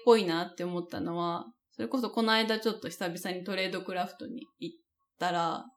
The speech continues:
当時一緒に勉強してた子がいたんだけど、なんか、レイオフにあって今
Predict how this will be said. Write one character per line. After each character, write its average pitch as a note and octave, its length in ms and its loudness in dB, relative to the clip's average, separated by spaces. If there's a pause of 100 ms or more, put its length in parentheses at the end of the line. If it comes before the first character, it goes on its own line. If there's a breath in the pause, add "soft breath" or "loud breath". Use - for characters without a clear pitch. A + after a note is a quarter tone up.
(520)
当 G3 160 0
時 - 140 -6
一 - 240 -8
緒 D#3+ 160 -2
に - 360 -2
勉 D#3 200 -2
強 D#3+ 120 -2
し E3 60 -10
て E3 120 -2
た - 100 -12
子 D#3+ 160 -12
が - 100 -6
い D#3 100 -6
た - 140 -8
ん - 80 -6
だ E3 100 -10
け - 140 -12
ど、 - 320 -10 (640)
な A3 120 -10
ん - 60 -16
か、 - 240 -16 (680)
レ G#3+ 140 6
イ G3+ 40 2
オ G3+ 100 -2
フ F#3+ 200 -6
に E3 260 -2
あ F3 80 -2
っ - 160 -8
て F3+ 120 -2
今 E3 420 -2